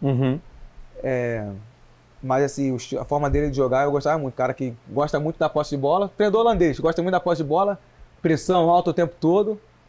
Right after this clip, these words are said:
Speaker 1: Intensidade.
Speaker 2: Intensidade, é um cara que, que é muito bom. É um, um estilo que eu, parecido, assim, com o que eu
Speaker 1: Te
Speaker 2: gosto.
Speaker 1: adapta bem.
Speaker 2: Que me adapta bem, é. Por isso que eu comecei a jogar com ele, porque eu,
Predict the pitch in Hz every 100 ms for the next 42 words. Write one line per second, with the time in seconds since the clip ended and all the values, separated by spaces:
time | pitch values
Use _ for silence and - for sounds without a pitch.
0 | - _ _ _ 143 135 139 131 120 175
1 | 175 151 170 180 175 156 143 170 185 160
2 | 147 143 143 156 185 185 202 202 202 196
3 | 175 160 170 180 175 175 127 151 156 175
4 | 175 - - 170 175 185 190 185 175 165
5 | - 160 160 170 160 - 156 - 147 160
6 | 151 143 151 - 139 123 92 - - 156
7 | 156 170 - 175 151 127 113 - - -
8 | - - - - _ - - 226 233 247
9 | 277 277 277 277 269 269 254 254 269 226
10 | - 214 208 185